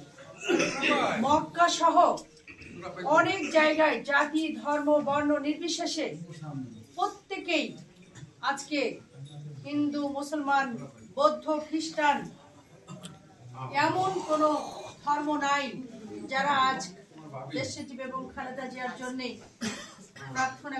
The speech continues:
করছেন না, দোয়া করছেন না। এটি আমাদের জন্য এত বড় একটি গর্বের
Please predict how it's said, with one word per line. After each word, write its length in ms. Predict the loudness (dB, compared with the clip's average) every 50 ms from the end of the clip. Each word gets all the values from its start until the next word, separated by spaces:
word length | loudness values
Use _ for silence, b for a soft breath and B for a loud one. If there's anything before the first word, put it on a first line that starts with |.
| -8 -8
করছেন 320 | -10 -10 -10 -12 -10 -8 -6 -4
না, 60 | -4 -4 -4
দোয়া 180 | -2 0 0 0 0 -2
করছেন 340 | -8 -12 -12 -12 -12 -12 -10 -10
না। 80 | -10 -10 -12 -12 -14 -16 -18 -18 -18 -20 -20 -20 -20 -18 -12 -12
এটি 140 | -8 -6 -4 0 0 2
আমাদের 340 | 2 0 -2 -2 -2 -2 -4 -4 -4
জন্য 180 | -6 -4 -4 -2 0 2 2 2
এত 120 | 2 0 -2 0 2
বড় 160 | 2 2 2 2 -2 -4
একটি 180 | -6 -8 -10 -6 -4
গর্বের 320 | -4 -4 -2 -2 -4 -4